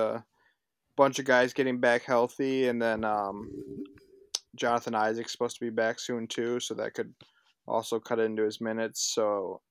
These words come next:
I think if, if there's somebody available that you think, uh, will get the minutes, it is probably worth the ad.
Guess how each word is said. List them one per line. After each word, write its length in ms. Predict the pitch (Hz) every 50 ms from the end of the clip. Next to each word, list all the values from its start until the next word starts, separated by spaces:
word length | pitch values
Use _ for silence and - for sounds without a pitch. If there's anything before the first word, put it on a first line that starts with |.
| _ -
I 40 | 110
think 260 | - 120 107 104 -
if, 100 | 110 -
if 60 | - _ _ _ _ _ _ _ _ _ _ _ _ _ -
there's 180 | - 131 127 -
somebody 320 | - 139 127 123 123 120
available 520 | 113 113 120 113 117 117 120 120 123 120 117
that 140 | 117 113 104
you 60 | 107
think, 380 | - - 117 110 110 - - 104
uh, 260 | 104 104 104 98 104 113 - _ _ _ _ _ _ _ -
will 180 | 117 120 113
get 180 | 110 117 110 113
the 60 | 107 107
minutes, 640 | 107 110 107 113 113 110 110 - - - - - - -
it 100 | - 117 107 - _ _ _ _ _ _ _ -
is 100 | 120 -
probably 360 | - - 127 117 110 113 110
worth 240 | 107 107 110 - -
the 180 | 110 92 -
ad. 380 | 107 110 110 107 110 110 113